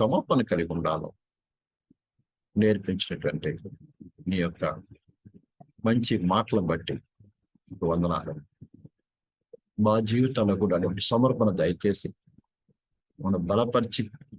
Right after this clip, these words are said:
ముఖ్యంగా ఈ రాత్రి కాసం వాక్యం ఉన్నటువంటి యవనస్తుని బిడ్డలను జ్ఞాపకం చేసుకొని,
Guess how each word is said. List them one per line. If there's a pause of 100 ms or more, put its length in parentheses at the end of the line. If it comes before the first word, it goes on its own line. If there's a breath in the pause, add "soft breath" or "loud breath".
(720)
ముఖ్యంగా
ఈ
రాత్రి
కాసం
వాక్యం
ఉన్నటువంటి
యవనస్తుని
బిడ్డలను
జ్ఞాపకం
చేసుకొని,